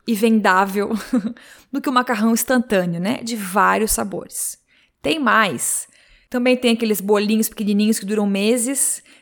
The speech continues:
desses bem pequenininhos que levam na lancheira da escola, sabe? Sorvete, picolé, creme de amendoim, bombom, ovo de Páscoa,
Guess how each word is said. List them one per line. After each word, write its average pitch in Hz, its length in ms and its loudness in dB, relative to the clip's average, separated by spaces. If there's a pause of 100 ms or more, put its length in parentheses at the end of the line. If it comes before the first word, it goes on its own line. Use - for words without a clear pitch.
(140)
desses 214 240 0
bem 233 160 2
pequenininhos 240 460 0
que - 80 -4
levam 214 200 0
na 214 100 -2
lancheira 208 280 -2
da 185 80 -4
escola, 208 460 -2
sabe? 285 420 -4 (400)
Sorvete, 220 640 -2 (160)
picolé, 202 540 -2
creme 254 420 0
de 254 120 2
amendoim, 202 500 0 (140)
bombom, 196 720 -2
ovo 359 260 0
de 247 120 -4
Páscoa, 190 560 -2